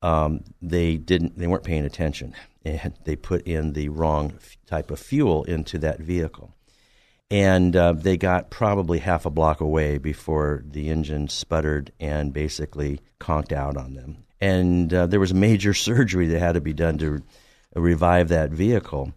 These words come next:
But that's an example of coming out of, um, sync with the design protocols with which God created man. God knew what he was doing in putting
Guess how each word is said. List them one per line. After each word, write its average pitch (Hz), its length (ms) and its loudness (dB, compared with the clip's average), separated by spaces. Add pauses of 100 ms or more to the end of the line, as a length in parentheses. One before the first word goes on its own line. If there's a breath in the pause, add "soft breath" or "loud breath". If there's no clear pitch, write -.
But 87 320 2 (140)
that's 107 380 0
an 151 80 2
example 90 840 0
of 76 460 -6 (160)
coming 90 380 0
out 87 220 0
of, 80 220 -4 (220)
um, 73 480 -4
sync - 560 -4
with 80 460 -2 (640)
the 87 100 -4
design 87 720 0
protocols 78 720 -2 (220)
with 85 180 -2
which 85 260 -2
God 85 320 0
created 90 440 -2
man. 104 360 -4 (560 soft breath)
God 98 240 2
knew 104 160 8
what 90 140 8
he 80 100 6
was 76 180 0
doing 82 400 2 (400 soft breath)
in 90 320 2 (300)
putting 95 340 4